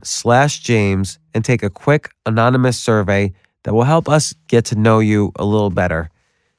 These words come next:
That way we can show our advertisers just how great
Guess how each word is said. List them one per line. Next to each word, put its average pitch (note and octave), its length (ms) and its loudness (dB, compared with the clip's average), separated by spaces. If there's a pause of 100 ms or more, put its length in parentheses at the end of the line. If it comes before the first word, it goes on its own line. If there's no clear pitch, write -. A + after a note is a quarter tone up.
That D#3 120 4
way E3+ 120 4
we E3 120 2
can C#3+ 120 -2
show F#3+ 400 2
our C#3 140 4
advertisers A2 720 0
just C3 280 -2
how B2 180 0
great G#2+ 480 0